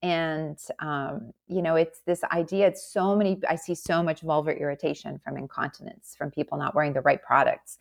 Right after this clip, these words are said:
Um, and, you know, I see ulcerations on the skin, uh, you know, just skin breakdown, right? If you're bathed in urine constantly, that can cause a problem. So, you know, we also need to be thinking about the, uh, you know, the other end of the reproductive spectrum.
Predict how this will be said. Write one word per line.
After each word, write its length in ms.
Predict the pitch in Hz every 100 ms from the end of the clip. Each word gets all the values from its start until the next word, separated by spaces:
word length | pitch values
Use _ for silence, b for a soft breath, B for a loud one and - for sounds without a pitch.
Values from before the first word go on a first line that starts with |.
| B B B
Um, 400 | 151 135 131 - -
and, 420 | 156 139 135 139 -
you 80 |
know, 100 | 151
I 80 | 135
see 220 | - - -
ulcerations 640 | 143 - 139 202 226 190 185
on 140 | 151
the 80 | 147
skin, 360 | - - 143 135
uh, 120 | 123 -
you 100 | 165
know, 120 | 147
just 260 | 147 170 _ -
skin 380 | - - 190 175
breakdown, 460 | 165 294 - 151 -
right? 220 | 139 165
If 140 | 160
you're 180 | 151 156 _ _
bathed 300 | 139 160 170
in 120 | 143 -
urine 280 | 202 185
constantly, 500 | - - - - - -
that 200 | - - -
can 100 | 160
cause 240 | - 139
a 40 | -
problem. 460 | - - - - -
So, 440 | - 160 139 135 - B B B 175
you 100 | 175
know, 220 | 156 151
we 180 | 156 165
also 260 | 156 156
need 200 | 143 131
to 180 | - 139 - -
be 120 | 165
thinking 400 | 165 143 - 160
about 320 | 147 135 -
the, 100 | 151
uh, 160 | - 139 -
you 100 | 147
know, 220 | 131 131 b b
the 100 | 180
other 180 | 160 160
end 240 | - 147 143
of 80 |
the 80 | 143
reproductive 580 | 143 - - - - -
spectrum. 680 | - - - - - 160